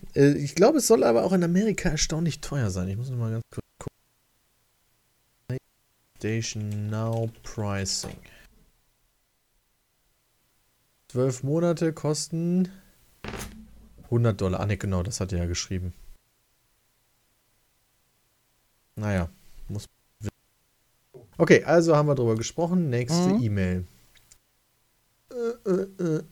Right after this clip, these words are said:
Speaker 1: äh, äh. Und zwar von Tom.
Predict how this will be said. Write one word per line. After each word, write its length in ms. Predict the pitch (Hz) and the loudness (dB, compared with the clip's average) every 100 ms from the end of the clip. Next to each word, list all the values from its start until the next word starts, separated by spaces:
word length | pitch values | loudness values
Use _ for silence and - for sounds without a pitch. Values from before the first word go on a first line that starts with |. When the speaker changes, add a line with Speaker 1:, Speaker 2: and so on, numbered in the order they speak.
| 190 | 2
Speaker 1:
äh, 640 | 185 202 208 208 208 208 | 4 6 4 2 2 0
äh. 40 | 202 - _ _ _ - _ _ - - 359 370 339 | -2 -10 _ _ _ -20 _ _ 0 2 -6 -4 0
Und 180 | 294 147 | 2 2
zwar 380 | 285 190 147 143 | 4 4 6 4
von 400 | - 143 127 117 - | 6 6 6 2 4
Tom. 440 | - 262 147 90 | 8 8 6 -6